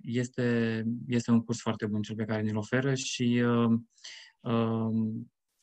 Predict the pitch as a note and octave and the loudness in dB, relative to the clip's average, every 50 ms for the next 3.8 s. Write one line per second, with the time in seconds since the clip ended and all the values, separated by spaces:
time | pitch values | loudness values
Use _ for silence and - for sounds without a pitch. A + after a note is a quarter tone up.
0 | _ _ _ _ - C3 A#2+ A#2+ - B2 A#2+ A#2 A#2 A#2 - A#2+ A2 A2+ A#2 A2 | _ _ _ _ 2 2 2 4 4 4 6 6 6 4 2 0 0 0 0 0
1 | A#2+ B2 A#2+ A#2+ A#2 A#2 A#2 A2+ A2 - - A#2+ - - A#2 A2 - - A#2 A#2 | 2 4 4 6 6 6 4 2 0 -2 -4 -4 -4 -2 -4 -4 -2 0 0 2
2 | A2+ A2 A2+ A2+ G#2+ A2+ G#2+ - - A#2+ A#2 - - A2+ A2 A2+ A2 - B2 A#2 | 2 2 2 0 -2 -4 -6 -4 -2 -2 -2 0 0 0 0 0 0 0 -2 -2
3 | - - - - A2+ G#2+ - G#2+ G2+ G2 G2 - A#2+ A2+ - | -2 -4 -4 -4 -4 -4 -2 -4 -6 -6 -6 -8 -10 -10 -10